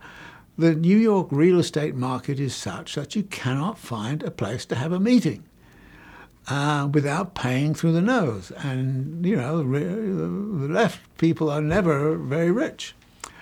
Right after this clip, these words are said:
So here comes this very rich person, uh, and, uh,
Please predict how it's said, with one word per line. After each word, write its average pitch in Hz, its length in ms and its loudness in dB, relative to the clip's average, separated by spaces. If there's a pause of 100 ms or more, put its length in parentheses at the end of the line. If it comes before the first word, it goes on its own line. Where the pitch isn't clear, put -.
(240)
So 160 160 0
here 202 340 6
comes 151 640 2
this 123 200 -4
very 160 280 4
rich 185 380 0
person, 139 580 -4 (720)
uh, 113 920 -8 (160)
and, 120 520 -4
uh, 107 520 -6